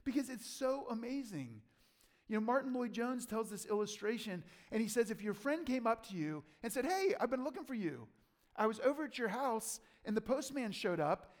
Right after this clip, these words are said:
and he had a, a bill that was due. And, uh, he said he's not leaving until it's paid,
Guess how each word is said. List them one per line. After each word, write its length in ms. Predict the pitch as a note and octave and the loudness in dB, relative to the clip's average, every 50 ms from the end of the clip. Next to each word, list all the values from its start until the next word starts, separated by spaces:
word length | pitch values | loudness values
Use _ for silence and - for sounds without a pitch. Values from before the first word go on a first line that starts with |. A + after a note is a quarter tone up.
| - - | -14 -4
and 140 | - G#3 G#3 | -2 0 2
he 140 | G#3+ C4+ C4+ | 2 4 4
had 140 | C4+ C4 A#3+ | 4 4 2
a, 80 | G#3+ F#3 F#3 - | 0 -2 -4 0
a 100 | - F3+ | 0 0
bill 280 | E3 D#3 G#3+ B3 D4 F4 | 0 2 0 2 2 2
that 140 | - C4+ G3+ | 0 0 0
was 160 | G3+ D#3 C#3 | -2 -4 -6
due. 380 | C3+ - D3 C3+ A#2+ A#2 A#2 A2+ A2 _ _ _ _ _ _ _ _ _ _ - | -4 -6 -4 -4 -4 -6 -8 -12 -16 _ _ _ _ _ _ _ _ _ _ -2
And, 240 | G#3 G#3 G#3+ G#3+ | 0 0 2 2
uh, 80 | A3+ G#3+ | 2 2
he 160 | G#3 F#3+ A3 | 2 2 0
said 160 | - - B3 | 0 0 0
he's 120 | A#3+ A3 G#3+ | 0 2 0
not 220 | A3+ A3+ A#3 - | 0 0 0 0
leaving 260 | A3 A#3+ B3+ B3+ A#3+ | 0 -2 -2 -2 -2
until 260 | A3 A3 - G#3+ A3 G3+ | -4 -4 -2 -2 -2 -2
it's 120 | D#3+ - | -4 -8
paid, 500 | - - B3 C4 C4 A3 G3 - - - | -4 -2 -2 0 0 -2 -4 -6 -8 -10